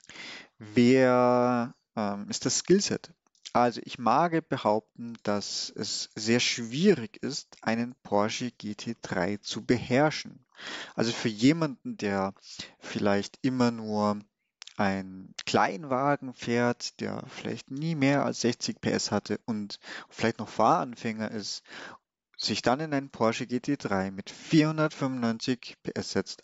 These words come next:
einmal aufs Vollgas drückt und drei Komma fünf Sekunden auf hundert ist und kurze Zeit später auf dreihundertfünfzehn K M H,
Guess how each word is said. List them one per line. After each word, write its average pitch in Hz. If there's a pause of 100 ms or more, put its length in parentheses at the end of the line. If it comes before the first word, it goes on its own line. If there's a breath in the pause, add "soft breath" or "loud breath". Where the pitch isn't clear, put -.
(160)
einmal 139
aufs 131
Vollgas 107
drückt -
und 98
drei 117
Komma 135
fünf 120
Sekunden 113
auf 107
hundert 104
ist 107 (600 loud breath)
und 123
kurze 202
Zeit -
später -
auf -
dreihundertfünfzehn 127
K 104
M 104
H, 90